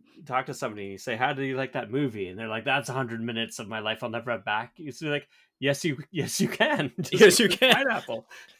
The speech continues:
Speaker 2: Yeah, but it has to weigh a hundred ki-, uh, has to weigh, uh, exactly a kilogram.
Speaker 1: Yeah.
Speaker 2: Which would actu-, which actually might mean you have to eat the whole thing, like, even
Speaker 1: Yeah,
Speaker 2: the
Speaker 1: you'd, yeah,
Speaker 2: crazy
Speaker 1: you'd
Speaker 2: leafy
Speaker 1: have
Speaker 2: part.
Speaker 1: to eat, you'd have to eat the entire pineapple, which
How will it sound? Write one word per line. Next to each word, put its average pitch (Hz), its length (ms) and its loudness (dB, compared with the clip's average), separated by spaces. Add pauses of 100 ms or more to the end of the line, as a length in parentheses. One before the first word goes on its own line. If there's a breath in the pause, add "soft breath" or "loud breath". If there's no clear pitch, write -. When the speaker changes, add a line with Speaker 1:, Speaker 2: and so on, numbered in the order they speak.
(840 loud breath)
Speaker 2:
Yeah, 135 200 2
but 151 80 4
it 151 40 0
has 190 120 0
to 202 80 4
weigh 156 140 4
a 135 40 2
hundred 147 260 -4
ki-, - 200 -8
uh, 120 120 2
has 160 140 -2
to 160 100 -4
weigh, 120 360 2
uh, 101 220 0
exactly 95 500 0
a - 20 -8
kilogram. 90 540 -4 (160)
Speaker 1:
Yeah. 110 300 -2 (200 loud breath)
Speaker 2:
Which 156 220 0 (100)
would 151 160 6
actu-, - 280 0
which 135 180 -2
actually 160 320 2
might 123 180 -2
mean 110 160 -6
you 104 80 -4
have 113 120 -4
to 110 100 -8
eat 101 80 -10
the 101 80 -8
whole 92 400 -4
thing, 85 220 -10 (120)
like, 90 160 -14 (140)
even 110 200 -10
Speaker 1:
Yeah, 175 120 8
Speaker 2:
the 151 60 2
Speaker 1:
you'd, 165 200 -2
yeah, 180 140 0
Speaker 2:
crazy 104 140 0
Speaker 1:
you'd 113 80 -6
Speaker 2:
leafy 127 120 -2
Speaker 1:
have 147 180 -2
Speaker 2:
part. - 140 -8
Speaker 1:
to 117 60 -4
eat, 120 140 -8 (120)
you'd 135 180 -4
have 139 160 -2
to 127 100 -8
eat 120 100 -12
the 120 60 -6
entire 104 360 -4
pineapple, 98 560 -8
which 120 300 -8